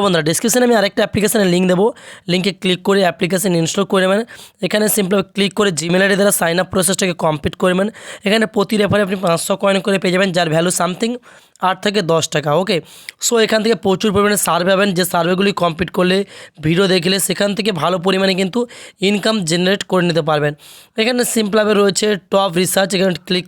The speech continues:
করবেন। এখানে বিভিন্ন রকম সার্ভে পাবেন, ওই সার্ভেগুলি কমপ্লিট করলে সেখান থেকে ইনকাম রয়েছে। তারপরে এখানে আয়রন সোর্সে ক্লিক করবেন, ক্লিক করলে এখানে বিভিন্ন রকম সার্ভে পাবেন, ওই সার্ভেগুলি কমপ্লিট করলে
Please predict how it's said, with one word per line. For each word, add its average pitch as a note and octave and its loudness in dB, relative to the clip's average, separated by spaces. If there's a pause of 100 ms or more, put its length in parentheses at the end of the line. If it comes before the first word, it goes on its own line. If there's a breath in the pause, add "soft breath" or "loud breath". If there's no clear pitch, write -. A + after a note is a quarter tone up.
করবেন। F#3 2 (520 loud breath)
এখানে F#3+ -2
বিভিন্ন G3+ 2
রকম G#3+ 2
সার্ভে F3+ 2
পাবেন, G#3 4
ওই G3 -2
সার্ভেগুলি F#3 2 (100)
কমপ্লিট F3+ -2
করলে G3+ 2 (1040)
সেখান G3+ -2
থেকে G3+ 0
ইনকাম F3+ 0
রয়েছে। F3+ 0 (460 loud breath)
তারপরে G3 0
এখানে G#3+ 0 (180)
আয়রন G3+ 2 (220)
সোর্সে G3+ -2 (120)
ক্লিক F#3 -2
করবেন, G3+ 2 (380 loud breath)
ক্লিক F#3 0
করলে G3+ 2
এখানে G3+ 0 (100)
বিভিন্ন F3 0
রকম G#3 0 (120)
সার্ভে F3 2
পাবেন, G#3 4
ওই F#3+ -2
সার্ভেগুলি F#3+ 0 (120)
কমপ্লিট E3+ -2
করলে F#3 2